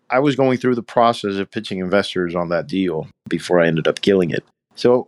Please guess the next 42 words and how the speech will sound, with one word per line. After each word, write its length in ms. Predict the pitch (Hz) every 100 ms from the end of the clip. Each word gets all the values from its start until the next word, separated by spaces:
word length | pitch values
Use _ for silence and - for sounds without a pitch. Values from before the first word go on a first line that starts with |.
| -
uh, 60 | 120
yeah, 320 | 117 143 110
I, 200 | 123 131 -
I 120 | 131
have 260 | 147 160
some 140 | 143 151
experience 440 | - 127 120 113
in, 200 | 110 98
in 240 | - 107 98
going 360 | 92 165 117 107
through 300 | 101 107 117
that. 280 | 123 120 - _ -
I 80 |
think, 360 | 104 143 135 - _ _ -
you 100 | 139
know, 80 | 120
one 240 | 110 160
of 100 | 156
the 120 | 135
things 300 | 110 127 117
that 240 | 117 104 - _ _ -
I 40 | 101
struggled 800 | - - 127 131 127 117 - -
to 1080 | - 120 110 107 104 101 98 92 87 80 - _ _ _ - -
communicate 640 | 117 123 135 - 101 98
in 120 | 95
this, 280 | 104 101 -
I 80 | 98
think 240 | - 107
it, 120 | 92 -
it, 200 | - 101
this 180 | 120 -
was 120 | 92
more 300 | 95 92 90
of 100 | 78
just 320 | 76 90 - _ _ _ _ _
the 140 | - 92
way 240 | 98 98
I 80 | 95
was 180 | 85 -
selling 360 | 113 110 107
it. 180 | 87 80